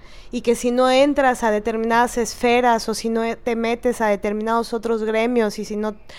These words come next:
compaginas el teatro con la televisión, con el cine, y no cualquier cine y no cualquier televisión, sino que tienes que,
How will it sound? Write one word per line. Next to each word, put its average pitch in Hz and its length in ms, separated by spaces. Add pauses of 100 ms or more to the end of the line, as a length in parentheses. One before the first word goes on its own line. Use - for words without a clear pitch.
(280)
compaginas 240 800
el 220 160
teatro 226 420
con 220 160
la 247 140
televisión, 240 800
con 254 180
el 247 140
cine, 254 340
y 220 140
no 220 180
cualquier 233 400
cine 254 320
y 208 60
no 208 180
cualquier 220 340
televisión, 220 720
sino 208 220
que 208 100
tienes 226 320
que, 208 140